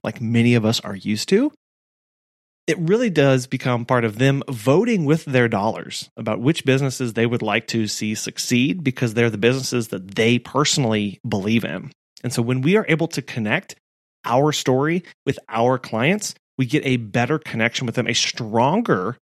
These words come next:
connection with them that, uh, will really be beneficial for us. So once we figure out why we're doing this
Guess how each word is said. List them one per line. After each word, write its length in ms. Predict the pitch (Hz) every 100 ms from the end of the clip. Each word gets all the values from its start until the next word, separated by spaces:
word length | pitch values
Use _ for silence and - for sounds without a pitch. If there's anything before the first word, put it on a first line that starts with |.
| _ -
connection 540 | - 117 104 - 120 104
with 160 | 104
them 400 | - 101 92 101 - _ _ _ _
that, 280 | 123 113 107 _ -
uh, 220 | 113 107
will 400 | 120 127 120 113 _ _ _ _ -
really 260 | 123 165
be 140 | 143 151
beneficial 580 | 123 135 170 170 - -
for 240 | - -
us. 240 | - - - _ _ _ _ -
So 140 | -
once 240 | 160 359 -
we 60 |
figure 340 | 233 170 160 139
out 280 | 135 123 - -
why 880 | 120 - 107 117 131 101 87 85 - _ -
we're 200 | 117 117
doing 380 | 101 123 113 101
this 320 | 87 90 -